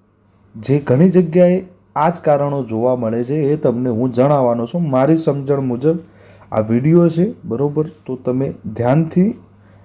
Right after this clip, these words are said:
ગૌર કરજો, આ વસ્તુ બની જશે તો જ આ પ્રોબ્લેમ તમારા ઘરમાં હોય, તો જ તમારા કુટુંબમાં આ પ્રોબ્લેમ હશે, બાકી ના હોય.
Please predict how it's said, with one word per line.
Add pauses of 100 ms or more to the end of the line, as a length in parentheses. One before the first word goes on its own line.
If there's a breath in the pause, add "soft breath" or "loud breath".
(200 soft breath)
ગૌર
કરજો,
આ
વસ્તુ
બની
જશે (760)
તો
જ
આ
પ્રોબ્લેમ
તમારા
ઘરમાં
હોય, (500 soft breath)
તો
જ
તમારા
કુટુંબમાં
આ
પ્રોબ્લેમ
હશે,
બાકી
ના
હોય.